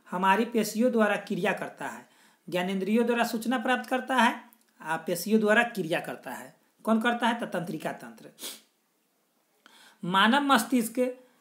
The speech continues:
तीन झिल्लिया से ढका होता है। मानव का मस्तिष्क जो है कौन सा? तीन से। तो देखिए यहाँ पर अग्र मस्तिष्क, मध्य मस्तिष्क और पश्च मस्तिष्क।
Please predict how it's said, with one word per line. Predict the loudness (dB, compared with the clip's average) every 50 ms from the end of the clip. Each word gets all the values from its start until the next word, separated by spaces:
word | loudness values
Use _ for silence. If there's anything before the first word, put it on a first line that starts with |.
| _ _ _ _ _
तीन | 2 4 4 4 4 2 0
झिल्लिया | 0 0 0 2 4 4 6 6 4
से | 4 0
ढका | -4 -2 -4 -4 -2 -2 -2
होता | -2 -4 -8 -12 -14
है। | -16 -16 -16 -20 -20 _ _ _ _ _ -8
मानव | -4 -4 -2 -2 -4 -4
का | -4 -6 -6
मस्तिष्क | -4 -6 -8 -6 -8 -10 -8 -8 -8
जो | -6 -6 -6
है | -6
कौन | -6 -8 -10 -10 -8
सा? | -6 -6 -6 -8 -8 -10 -18 _ _ _
तीन | -14 -12 -12 -12
से। | -14 -16 -20 -20 -20 _ _ _ -20 _ _ _ -20 _ _ _
तो | -12 -8
देखिए | -6 -2 0 2
यहाँ | 2 2 2
पर | 0 -2 -6 -6 -8 -14 -20 _ _ 0 2
अग्र | 2 2 4 4
मस्तिष्क, | 4 4 4 2 -2 -2 -6 -6 -6 -10 -16 -18 _ _ _ -12
मध्य | -8 -4 -4 -2 0 2 4
मस्तिष्क | 4 4 2 0 -2 -2 -4 -4 -4 -10 -14 -10 -4
और | -4 -4 -2 -2 -2
पश्च | -4 -4 -4 -6 -8
मस्तिष्क। | -10 -10 -12 -14 -18 _ -20 -20 -20 -18 -20 -20 _